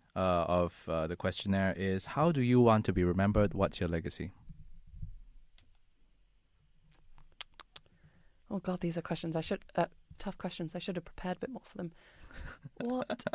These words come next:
Speaker 2: do I want my legacy to be? Um, I,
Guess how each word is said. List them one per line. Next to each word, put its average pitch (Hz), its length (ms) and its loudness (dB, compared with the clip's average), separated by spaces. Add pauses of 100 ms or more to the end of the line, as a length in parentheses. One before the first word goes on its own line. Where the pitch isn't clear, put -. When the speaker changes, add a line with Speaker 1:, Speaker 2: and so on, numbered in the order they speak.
Speaker 2:
do 190 220 -2
I 180 100 0
want 175 180 -4
my 165 100 -4
legacy 170 560 -4
to - 140 -14
be? - 440 -8 (3250)
Um, 190 460 0 (480)
I, - 80 -12